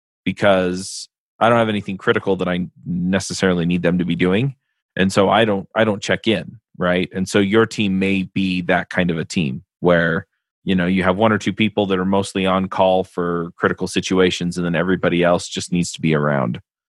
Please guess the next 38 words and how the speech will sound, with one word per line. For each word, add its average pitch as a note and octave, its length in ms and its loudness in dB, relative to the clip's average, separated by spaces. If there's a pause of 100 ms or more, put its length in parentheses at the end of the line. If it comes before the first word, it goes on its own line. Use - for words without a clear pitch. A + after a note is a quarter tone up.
As G#2+ 160 -2
far F3+ 180 4
as F3+ 120 0
time C#3+ 260 -2
tracking, G#2+ 480 -2
and G2 100 -2
Brooks C3 260 0
might G2+ 140 0
have, G2 240 -2 (160)
uh, F#2 160 0
some F2 220 -6
insight F#2 340 0
on F2+ 140 0
this F2 160 -4
too, F#2+ 320 2
'cause F2 280 -2
we F#2 120 -2
talk F2+ 240 2
about E2+ 200 -2
freelancing E2 600 -2
and C2 140 -6 (400)
stuff - 260 2
like F#2 180 2
that F#2 140 2
on F2+ 120 -2
the F2+ 80 -6
Freelancer F#2+ 460 -2
Show E2+ 420 2
and, D#2+ 260 -6 (160)
you F#2+ 140 2
know, E2+ 240 -2 (420)
have G2+ 160 0
worked G2 180 2
for F2+ 120 0
various F2+ 360 0
people F2 480 -2
from F2 220 -2
home. F2+ 460 2